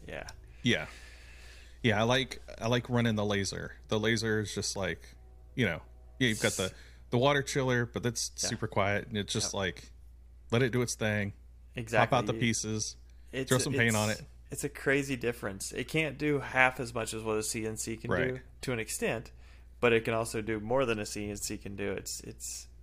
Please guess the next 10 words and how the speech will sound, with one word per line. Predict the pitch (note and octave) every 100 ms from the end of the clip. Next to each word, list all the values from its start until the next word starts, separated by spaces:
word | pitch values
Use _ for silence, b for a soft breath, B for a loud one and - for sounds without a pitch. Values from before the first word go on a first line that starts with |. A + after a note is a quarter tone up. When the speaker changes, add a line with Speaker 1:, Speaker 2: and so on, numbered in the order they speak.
| -
Speaker 1:
they're, | B2 A#2+
Speaker 2:
Right. | G2 B2
Speaker 1:
they're | A#2 A#2 - -
their | -
own | F3 F3 D#3+
worlds, | D3+ - - -
but | G#2 - - B B B B B
they're | G2+ G#2
amazing | G2+ G#2 F#2+ G2+
machines. | F#2+ - C#2 B1 -